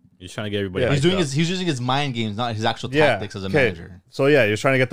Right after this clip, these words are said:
Speaker 2: the, the, he was trying to get the dog performance. That's what he was trying to get out of Canada with that comment.
Speaker 3: And the
Speaker 2: Everyone knew what he was
Speaker 3: and
Speaker 2: doing.
Speaker 3: you can
Speaker 2: But on
Speaker 3: win,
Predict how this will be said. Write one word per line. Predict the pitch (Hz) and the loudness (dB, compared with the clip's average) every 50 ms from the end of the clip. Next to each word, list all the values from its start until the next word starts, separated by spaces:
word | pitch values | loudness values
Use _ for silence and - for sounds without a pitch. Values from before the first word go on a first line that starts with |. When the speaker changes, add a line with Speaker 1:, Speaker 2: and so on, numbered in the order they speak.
| 123 113 | 0 -2
Speaker 2:
the, | 131 117 | -2 -2
the, | 117 127 123 | 0 -2 -2
he | 113 117 147 | 0 2 0
was | 139 | 0
trying | - - 165 | 0 0 0
to | 156 139 | 0 0
get | 147 - | -2 -2
the | 143 | -2
dog | 123 120 127 131 131 120 - | 0 4 4 4 4 2 0
performance. | - - - 123 110 98 95 - | -6 -6 -4 -4 -4 -4 -6 -4
That's | 123 120 110 | -2 -2 0
what | 135 127 120 | 0 0 2
he | 127 | 2
was | 127 120 | 0 0
trying | - - 123 117 | -2 -2 -2 -2
to | 117 | -2
get | 107 117 113 117 | 0 0 2 2
out | 113 113 | 2 0
of | 110 104 | 0 -2
Canada | - - 113 110 110 110 | -4 -4 -4 -2 -2 -2
with | 107 107 104 - | -2 -2 -2 0
that | 110 107 98 - _ _ | 0 0 0 -2 _ _
comment. | - - 120 110 104 101 95 - | -8 -4 -2 -2 -2 -2 -6 -4
Speaker 3:
And | 160 165 | -2 -2
the | 170 - | -2 -2
Speaker 2:
Everyone | 135 135 147 147 147 147 | -2 0 2 2 2 4
knew | 143 143 | 2 2
what | 139 123 | 2 2
he | 135 | 2
was | 127 127 | 2 0
Speaker 3:
and | 123 101 | 0 0
Speaker 2:
doing. | 151 156 175 | 0 2 2
Speaker 3:
you | 208 220 | 2 4
can | - 160 | 4 6
Speaker 2:
But | 160 165 | 6 6
on | - | 4
Speaker 3:
win, | 240 | 4